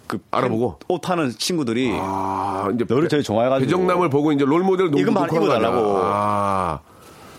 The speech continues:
Speaker 1: 그러면서 사람들이 이제 미니홈피의 친구들이 사진도 올리기 시작하고
Speaker 2: 음.
Speaker 1: 퍼지기 시작하고.
Speaker 2: 네.
Speaker 1: 그러다가 이제, 어, 이제 정말 옷도 빈티지 또 좋아하는 데다가 뭐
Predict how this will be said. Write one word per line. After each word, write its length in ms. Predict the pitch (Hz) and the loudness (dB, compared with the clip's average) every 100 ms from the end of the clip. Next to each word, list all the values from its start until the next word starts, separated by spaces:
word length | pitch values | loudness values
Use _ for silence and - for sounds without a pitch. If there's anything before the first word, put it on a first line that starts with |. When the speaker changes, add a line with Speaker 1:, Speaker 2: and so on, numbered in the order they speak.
| - | -6
Speaker 1:
그러면서 260 | 196 180 | -2 0
사람들이 360 | 143 156 165 156 | 0 0 0 -2
이제 220 | 123 117 - | 0 -2 -4
미니홈피의 720 | - 135 120 107 120 107 98 - - | -4 -4 -4 -6 -4 -2 -2 -6 -12
친구들이 420 | - - 123 101 85 | -8 -4 -4 -4 -6
사진도 380 | - 107 113 - | -6 -4 -4 -4
올리기 200 | 113 95 | -4 -4
시작하고 520 | - 98 95 82 73 | -6 -6 -6 -4 -2
Speaker 2:
음. 340 | 92 90 82 | -2 0 -2
Speaker 1:
퍼지기 300 | 73 127 110 | -2 -4 -4
시작하고. 500 | 95 104 - 92 78 95 | -6 -8 -6 -6 -6 -2
Speaker 2:
네. 200 | 104 82 64 - - - - 143 117 | -2 -2 -6 -12 -16 -18 -10 -6 -4
Speaker 1:
그러다가 400 | 131 131 127 127 | -2 -2 -2 -2
이제, 300 | 92 95 78 - - - - - - - - - - | -2 -4 -6 -10 -8 -6 -6 -6 -8 -8 -10 -12 -8
어, 320 | - 90 80 | -6 -4 -4
이제 160 | 80 80 - - - | -6 -10 -12 -18 -10
정말 360 | - 123 131 131 - - | -6 -2 -2 -4 -4 -4
옷도 440 | 143 - 147 123 | -4 -2 -2 -2
빈티지 420 | - 123 147 117 - - - - - - | -4 -4 -2 -4 -8 -12 -20 -20 -16 -6
또 260 | 101 87 - - | -4 -4 -8 -16
좋아하는 400 | - 92 101 117 | -10 -4 -2 -2
데다가 480 | 104 95 104 127 120 - | -2 -2 -2 -4 -8 -12
뭐 280 | 80 73 | -10 -10